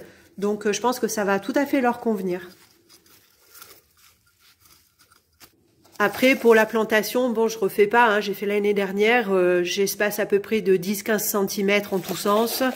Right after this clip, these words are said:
Euh, j'enfonce à peine, à peine les cailleux dans le sol. Et puis, dès que je vais pouvoir, euh, récupérer un petit peu des feuilles mortes, euh, je mettrai un bon paillage par-dessus.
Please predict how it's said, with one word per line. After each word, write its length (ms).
Euh, 180
j'enfonce 520
à 100
peine, 220
à 80
peine 240
les 180
cailleux 380
dans 120
le 60
sol. 460
Et 100
puis, 300
dès 160
que 180
je 100
vais 120
pouvoir, 400
euh, 160
récupérer 560
un 80
petit 180
peu 160
des 120
feuilles 200
mortes, 360
euh, 180
je 100
mettrai 280
un 100
bon 180
paillage 360
par-dessus. 640